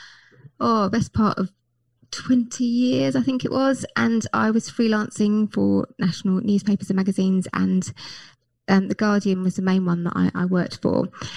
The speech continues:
And it just really happened by accident. So I was, I was, I was getting approached by people who,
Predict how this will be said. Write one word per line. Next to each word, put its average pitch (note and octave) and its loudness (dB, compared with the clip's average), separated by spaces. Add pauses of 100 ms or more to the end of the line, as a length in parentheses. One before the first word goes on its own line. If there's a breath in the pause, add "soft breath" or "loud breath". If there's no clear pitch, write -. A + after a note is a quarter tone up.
(200 loud breath)
And G#3+ 0
it B3+ 0
just - 0
really F#3+ 2
happened F#3 0
by F3+ 2
accident. - -2
So F#3 0
I G3 0
was, G3+ 0 (440)
I - 0
was, G#3 4
I G#3+ 2
was G#3+ 2
getting - 0
approached - -2 (320)
by F#3 2
people F#3 0
who, F3+ 2